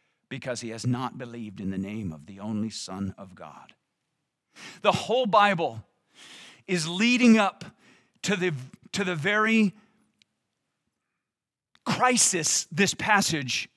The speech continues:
exposes. Whose are you? Whose mark is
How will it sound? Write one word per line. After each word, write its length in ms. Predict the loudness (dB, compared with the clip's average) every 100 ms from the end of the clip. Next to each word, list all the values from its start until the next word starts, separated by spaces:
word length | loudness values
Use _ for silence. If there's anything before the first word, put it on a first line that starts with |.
| _ -10
exposes. 840 | -8 -4 -2 -2 -4 -8 -10 -10 _ _ _ _ _ _ _ _ _ _ _ _ _ _ _ _ _ _ _ _ -8
Whose 420 | 0 2 4 6
are 280 | 8 10 8
you? 300 | 6 -2 -4 -14 -20 -20 _ _ _ _ _ _ _ _ _ _ _ _ _ _ 2
Whose 260 | 4 4 6
mark 440 | 8 8 6 4
is 220 | -2 -2